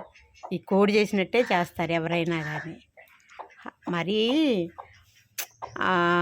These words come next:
ఏంటది, సహనానికి ఒక హద్దు ఉంటది.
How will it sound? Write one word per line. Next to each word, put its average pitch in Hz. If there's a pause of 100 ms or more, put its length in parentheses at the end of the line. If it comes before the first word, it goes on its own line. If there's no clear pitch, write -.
(140)
ఏంటది, 196
సహనానికి 233
ఒక 208
హద్దు 185
ఉంటది. 165